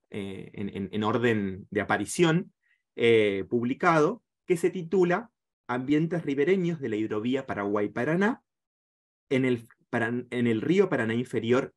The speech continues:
en Argentina. Sus autoras son Carolina Mori, que es ingeniera industrial, docente de la Universidad Nacional de Rosario, y es miembro del área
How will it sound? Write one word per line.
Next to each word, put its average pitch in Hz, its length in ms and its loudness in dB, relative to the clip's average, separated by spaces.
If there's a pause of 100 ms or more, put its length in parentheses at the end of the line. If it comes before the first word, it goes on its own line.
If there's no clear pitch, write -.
(120)
en 127 160 -2
Argentina. 90 720 -6 (460)
Sus - 240 0
autoras 208 720 4 (600)
son 117 380 0
Carolina 113 460 0
Mori, 214 360 4 (220)
que 113 240 2
es - 320 -6
ingeniera 113 480 -4
industrial, 202 680 2 (580)
docente 170 800 2
de 110 160 -4
la 107 80 2
Universidad 101 400 -4
Nacional 107 420 -2
de 104 60 -2
Rosario, 147 580 0 (640)
y 165 100 6
es 180 140 4
miembro 202 640 6
del 165 360 2
área 139 520 2